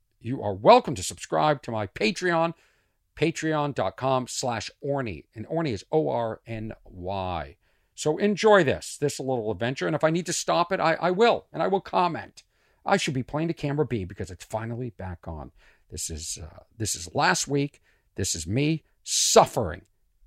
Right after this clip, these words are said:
in Bridgeport, Connecticut. And this was the original concept for the podcast, was I would go out on the road and I would record what I thought were interesting things. I certainly thought this was interesting at the time. Right now, I might think it sucks.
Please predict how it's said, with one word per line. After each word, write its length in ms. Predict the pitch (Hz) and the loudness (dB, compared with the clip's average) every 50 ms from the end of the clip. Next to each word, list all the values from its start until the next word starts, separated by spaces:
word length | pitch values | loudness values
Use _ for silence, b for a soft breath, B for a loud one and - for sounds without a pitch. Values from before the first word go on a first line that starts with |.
| _ _ | _ _
in 160 | - - - - - | -20 -20 -20 -20 -20
Bridgeport, 680 | - 69 82 98 101 - _ - - 98 92 98 - | -14 -12 -12 -12 -12 -16 _ -12 -10 -8 -8 -8 -10
Connecticut. 440 | - - 92 85 82 78 - - - | -10 -10 -8 -8 -8 -8 -10 -6 0
And 100 | 208 208 | 4 6
this 140 | 262 262 - | 6 6 6
was 140 | 262 226 180 | 4 2 2
the 80 | 240 | 4
original 320 | 233 214 220 220 180 208 185 | 6 8 8 8 6 6 4
concept 480 | - 196 180 180 170 - - 156 - | 4 4 4 4 4 4 2 2 2
for 60 | - 139 | 2 -2
the 80 | 131 | 0
podcast, 480 | - 151 143 147 143 - 123 98 98 - B B B B | 2 4 4 4 4 2 -2 -4 -4 -6 B B B B
was 120 | 151 135 | 4 8
I 80 | 156 147 | 8 8
would 160 | 139 139 - | 8 6 4
go 140 | - 180 180 | 4 6 6
out 140 | 180 185 180 | 8 6 6
on 60 | 175 | 4
the 80 | 170 151 | 2 0
road 360 | 143 143 139 135 135 139 131 - B B B | 2 2 4 4 4 2 0 -4 B B B
and 100 | 131 123 | -2 0
I 60 | 131 | 0
would 160 | 131 139 120 | 0 0 0
record 560 | 117 110 - - - - 175 170 170 165 139 | -2 -4 -6 -8 -4 0 2 4 4 4 4
what 100 | 123 131 | 4 4
I 140 | 127 156 170 | 4 4 4
thought 260 | - - 139 131 120 | 4 4 4 4 4
were 140 | 117 123 131 | 2 0 0
interesting 460 | 151 - - 131 120 113 - 110 104 | 0 0 0 -2 -2 -2 -2 -4 -4
things. 200 | - 113 117 - | -4 -4 -2 4
I 120 | - 220 254 | 6 6 8
certainly 320 | - 240 247 247 220 190 | 8 8 6 6 4 4
thought 240 | - 202 196 214 208 | 6 8 6 6 6
this 140 | 196 156 180 | 4 0 0
was 120 | 175 160 | 2 2
interesting 400 | 196 196 - 175 180 165 - 170 | 2 2 4 4 2 2 2 0
at 80 | 147 135 | -2 -2
the 80 | 156 | 0
time. 320 | - 185 208 196 185 180 - B B B B | 2 4 4 6 6 4 2 B B B B
Right 180 | 165 185 202 190 | 6 6 8 8
now, 340 | 214 233 226 214 202 196 - | 8 10 10 10 10 8 8
I 100 | 160 170 | 4 4
might 240 | 170 175 180 170 - | 4 4 4 4 2
think 140 | 185 170 | 0 0
it 120 | 180 - - | -2 -2 -2
sucks. 600 | - - - 220 170 123 - - - - - - | -2 2 4 4 4 4 2 -2 -6 -8 -8 -8